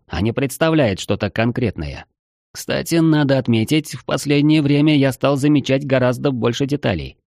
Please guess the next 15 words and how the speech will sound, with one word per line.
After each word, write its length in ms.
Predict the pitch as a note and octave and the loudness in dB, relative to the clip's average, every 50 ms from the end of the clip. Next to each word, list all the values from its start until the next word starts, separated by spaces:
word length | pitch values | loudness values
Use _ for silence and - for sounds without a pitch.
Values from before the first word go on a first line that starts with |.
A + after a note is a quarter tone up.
| _ _ _ | _ _ _
Даже 420 | G2+ A2 A2 F2 G2+ G#2 G2 F2 | 0 0 2 2 0 0 0 0
не 140 | F#2+ A2+ A#2+ | 0 -2 0
так, 320 | - F#2+ D#2 - - - _ _ _ _ | 0 -2 -6 -6 -10 -16 _ _ _ _
не 140 | - F#2+ F#2+ | -2 -2 0
просто 360 | - G2+ A#2 C3+ - - C3 | 2 2 0 0 2 0 -2
замечать, 540 | G2 A2 A2 A2 G#2+ - - F2+ D#2 - - - _ _ _ _ _ _ | 0 0 2 0 0 0 -2 -6 -6 -8 -12 -20 _ _ _ _ _ _
а 180 | - A2 C#3 D#3 | 0 0 0 0
понимать, 640 | - _ - D#3 D#3+ D#3 B2+ G#2+ G2+ G2+ - - - | 0 _ 2 2 4 4 4 2 0 -2 -4 -6 -4
почему 460 | - A2 G2 - - G#2 F#2+ A2+ D3+ | -4 -2 -2 0 0 0 2 2 2
и 180 | E3 - E3 D#3 | 2 2 0 -2
как 300 | - - G2+ A#2+ B2 - | 0 0 -2 -2 0 0
они 220 | A2+ G2 F#2+ G#2+ | -2 0 0 -2
происходят. 720 | A2+ - G2 G2+ G2 - - - E2 D2+ D2 D2 - - - _ _ _ _ _ _ _ _ _ _ | -2 -2 -4 -4 -4 -4 -6 -8 -8 -8 -8 -10 -14 -16 -20 _ _ _ _ _ _ _ _ _ _
И, 300 | - A2+ C#3+ E3+ F3+ F#3+ | -2 0 2 2 2 0
думаю, 640 | E3+ D3+ F3+ F3+ E3+ E3+ E3+ E3+ E3+ E3 D#3 C3+ | 2 2 2 2 4 4 4 4 4 4 2 0